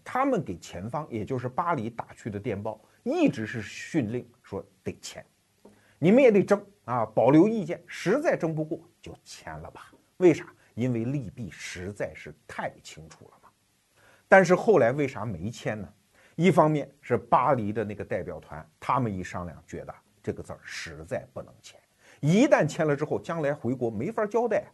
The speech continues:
千秋万世的骂名。他们在巴黎也知道国内五四运动如火如荼，他们知道回来就是卖国贼这一顶帽子就得戴了，一戴就是一辈子，所以最后他们决定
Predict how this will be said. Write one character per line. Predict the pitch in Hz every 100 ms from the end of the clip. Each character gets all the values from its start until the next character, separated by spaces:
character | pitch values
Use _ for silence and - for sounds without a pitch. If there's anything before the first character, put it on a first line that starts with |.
| _ _
千 | - - 247 233
秋 | - 185
万 | 175 - 131
世 | - 127
的 |
骂 | 113 113 90
名。 | 80 - _ -
他 | 294
们 |
在 | 277 262
巴 | 226
黎 | 262 247
也 | 139 120
知 | 185
道 | 202 127
国 | - 127
内 | 165 143
五 | 107 104
四 | - 143
运 | 147 123
动 | 117 104
如 | 143
火 | 160 117
如 | 92 113
荼， | 127 104 - _
他 | 269
们 | 277
知 | 311
道 | 240 -
回 | - 180 294
来 | 339 226
就 | 247 403 320
是 | 185
卖 | 190 175
国 | 143 165
贼 | 156 190
这 | 220
一 | 180
顶 | 131 110
帽 | 180 127
子 | 123
就 | 214
得 | 165
戴 | 147 175
了， | 135 87 - _
一 | 180 254
戴 | 285 226
就 | 175 160
是 | 156
一 | 135
辈 | 175 262
子， | 120 - _ _
所 | -
以 | 117
最 | 151
后 | 135
他 | 113
们 | 98
决 | 90 85
定 | 87